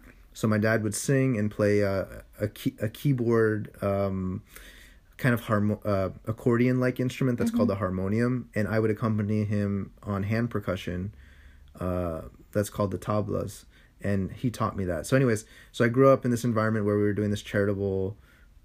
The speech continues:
Speaker 1: these charitable performances,
Speaker 2: Mm-hmm.
Speaker 1: reading of the, reading of the Sikh holy book in people's homes. Um, so that was my first real, uh, exposure to music sp-, and, and specifically Indian music.
Speaker 2: Yeah.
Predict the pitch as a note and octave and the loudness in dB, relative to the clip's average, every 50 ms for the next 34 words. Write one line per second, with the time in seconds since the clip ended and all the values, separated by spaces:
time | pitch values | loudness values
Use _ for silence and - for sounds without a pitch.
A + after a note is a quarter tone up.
0 | _ - - - - - - A#2+ A#2 A2 - - A#2 A2 G#2+ G2+ F#2 - G2 G#2 | _ -20 -20 -20 -8 -4 0 0 0 0 2 2 2 2 2 0 -2 -4 -6 -4
1 | - - B2 A#2 A2+ A2+ G#2+ - - G2 G2 - - G#3+ G3+ - - G2+ G#2 G#2 | 0 2 2 4 4 2 0 0 2 2 2 2 0 -2 -4 -4 -2 -2 0 0
2 | G#2+ G#2 G2+ F#2 F2+ F2 - - - E2 F#2+ G#2 G2+ G#2+ G#2 G2 F#2 G2+ - - | 0 0 0 -2 -2 -4 -4 -6 -8 -4 -4 -2 0 0 -2 -2 -2 -6 -8 -6
3 | - A2 G2+ - - - F#2+ G2 G2 G2 F#2 G2 F2+ F#2 - - - - - - | -6 -6 -6 -4 -4 -2 -2 -2 -2 -4 -4 -4 -6 -6 -6 -10 -18 -20 -20 -16
4 | - - G2 G2+ - A2 G#2+ - F#2+ - - A2 G#2 F#2 F#2 G2 G#2 - - - | -6 -6 -4 -4 -4 -6 -6 -6 -6 -4 -2 -2 -2 -2 -2 -6 -8 -12 -18 -20
5 | - - - - - - - - - - - - - A2 A2+ A2 G#2+ G#2+ G#2+ G#2 | -20 -20 -20 -20 -20 -20 -20 -20 -20 -20 -20 -8 -2 0 2 2 2 2 2 0
6 | G2+ G2+ - - - - - - - - B2+ A#2 A2 G#2+ G#2+ G2+ A2+ A#2 B2+ C#3+ | 0 -2 -4 -6 -14 -16 -12 -6 0 2 4 4 4 4 2 2 0 2 2 2
7 | D3+ C#3+ C#3+ B2+ A#2+ - - - - - C3+ B2+ A#2+ A2+ A2 - - - - F#2+ | 2 2 2 0 0 -2 -8 -18 0 2 4 4 4 2 0 -2 -8 -10 -8 -4
8 | G2+ G#2+ A2 A2 A2 G#2+ G2 F2+ - - F#2 G2 F#2+ F#2+ F#2 E2+ D#2+ B1 A#1+ - | -2 0 2 2 2 2 2 0 -2 -2 -2 -2 -2 -2 -2 -4 -6 -8 -10 -14
9 | - - - - - - - - - A#2 - - - B2+ B2+ C3+ C3+ C3 D3 E3 | -18 -20 -20 -20 -20 -20 -18 -6 -6 -6 -6 0 2 4 6 6 6 4 2 0
10 | G3 G#3 - - - - - _ - - - - C3+ B2 A#2+ A2 A2 A2+ A#2+ A2+ | 0 -2 -8 -14 -20 -20 -20 _ -20 -12 -2 2 4 4 4 4 2 2 2 2
11 | A2+ A2 - - - G#2+ - - G2+ G2+ G2+ G2 F#2+ - - F#2+ G2 F#2 F#2 F#2+ | 2 -2 -2 -4 -8 -8 -6 -2 -2 -2 0 -2 -2 -4 -4 -4 -4 -2 -4 -4
12 | G#2 - - - - - - - - - - - A#2 A2 - G#2 G2+ - G2+ F2 | -6 -10 -16 -18 -20 -20 -20 -20 -20 -20 -8 -6 -4 -2 -2 -4 -2 -2 -2 0
13 | G#2+ C#3+ D#3+ D3 G#2+ F#2 F#2 F2+ F#2 F2+ E2+ - - - - A3+ A3+ A#3 B3 | 0 0 2 2 0 0 -2 -2 -4 -4 -6 -6 -10 -10 -10 -8 -8 -8 -10